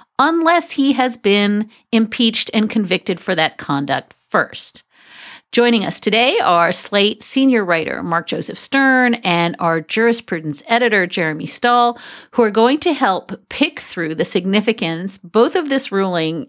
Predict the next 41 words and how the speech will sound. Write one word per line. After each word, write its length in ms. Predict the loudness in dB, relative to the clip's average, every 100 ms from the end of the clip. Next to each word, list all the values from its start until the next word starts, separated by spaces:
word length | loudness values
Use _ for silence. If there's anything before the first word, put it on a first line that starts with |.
| -4
and 260 | 0 0 2
also 340 | 2 2 0 -2
to 220 | -2 -2
understand 680 | 0 2 0 0 0 -2 -2
where 380 | 2 4 4 2
Trump's 480 | -2 -2 -2 -2 -6 -4
immunity 440 | -2 -4 -6 -8
claims 600 | -8 -6 -4 -6 -10 -16 -18 _ -4
can 140 | 0 2
possibly 640 | 2 0 -4 -8 -12 -14 _
go 160 | -4 -4
from 220 | -6 -10
here. 340 | -10 -10 -12 _ _ _
Slate 340 | -10 0 0 0
Plus 260 | -8 -2
members 440 | 0 2 2 2 -2
have 280 | 0 0 0
access 540 | -2 -2 -2 -2 -2
to 220 | -4 -6
the 140 | -6 -10
full 400 | -8 0 0 0
version 600 | -4 -4 -4 -8 -10 -12 -4
of 400 | -2 -2 -8 -10
this 300 | -10 -8 -6
episode. 560 | -6 -6 -10 -12 -20 _
If 160 | -4 0
you're 140 | 2
not 560 | 4 4 4 4 2 0 -4
a 60 |
Slate 340 | -4 -6 -8 -2
Plus 260 | -2 0
member, 380 | -4 -2 0 0
we're 120 | -2
gonna 140 | -4 0
share 380 | 2 4 4
a 80 | 2
little 180 | 0 -6
taste 500 | -8 -2 -2 -2 -6
of 180 | -8 -2
that 200 | -2 -2
conversation. 880 | -6 -6 -8 -2 0 0 0 0